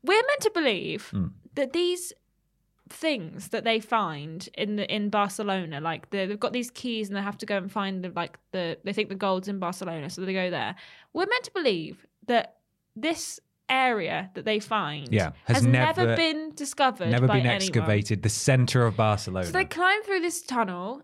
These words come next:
Speaker 1: and there's all these, like, industrial pipes, and then they go through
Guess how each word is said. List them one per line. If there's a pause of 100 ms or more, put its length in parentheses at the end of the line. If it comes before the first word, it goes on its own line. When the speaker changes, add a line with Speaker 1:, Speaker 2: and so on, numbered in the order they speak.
(120)
Speaker 1:
and
there's
all
these,
like,
industrial
pipes, (320)
and
then
they
go
through